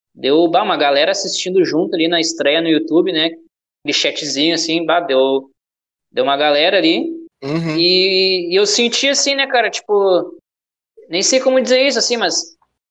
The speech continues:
Speaker 1: o filme, ele veio num momento fudido, assim, muito ruim,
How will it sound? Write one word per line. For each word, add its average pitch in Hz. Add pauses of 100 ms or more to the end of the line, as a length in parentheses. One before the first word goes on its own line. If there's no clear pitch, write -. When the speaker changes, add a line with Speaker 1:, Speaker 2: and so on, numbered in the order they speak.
Speaker 1:
o -
filme, 196
ele 214
veio 208 (100)
num 196
momento 202
fudido, 202
assim, 202
muito 202
ruim, 196